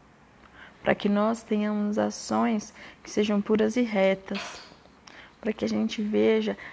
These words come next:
a vida com o valor que ela tem, para que a gente viva intensamente essa vida que nós temos, porque ela é única,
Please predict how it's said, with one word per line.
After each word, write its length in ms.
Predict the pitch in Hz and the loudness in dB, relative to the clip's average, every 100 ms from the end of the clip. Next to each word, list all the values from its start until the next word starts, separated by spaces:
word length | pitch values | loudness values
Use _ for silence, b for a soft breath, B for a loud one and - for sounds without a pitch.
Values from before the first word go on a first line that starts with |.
| B | B
a 140 | - 196 | -2 0
vida 320 | 208 214 214 | 0 0 0
com 240 | - 208 | 0 -2
o 40 | 208 | 2
valor 280 | 208 208 220 | 2 2 0
que 120 | - | 0
ela 160 | 214 | 0
tem, 400 | 208 - 208 196 196 - - - - - - - - - - - - B B B | 0 -2 -2 -2 -6 -14 -20 -20 -20 -20 -20 -20 -20 -20 -20 -20 -20 B B B
para 120 | - 214 | -8 2
que 60 | |
a 60 | 208 | 4
gente 280 | 202 202 214 | 4 2 0
viva 440 | 208 220 240 226 214 B B | 2 4 4 2 -4 B B
intensamente 960 | 233 269 285 269 262 269 226 233 226 233 | 2 4 6 4 4 2 4 4 4 2
essa 200 | 220 233 | 2 0
vida 240 | 226 220 | 2 2
que 120 | 226 | 2
nós 180 | 226 233 | 0 0
temos, 240 | 226 220 - | 0 -2 -4
porque 260 | - - | -12 -2
ela 160 | 208 208 | 2 4
é 80 | 220 | 4
única, 560 | 214 214 202 180 - | 4 4 2 0 -8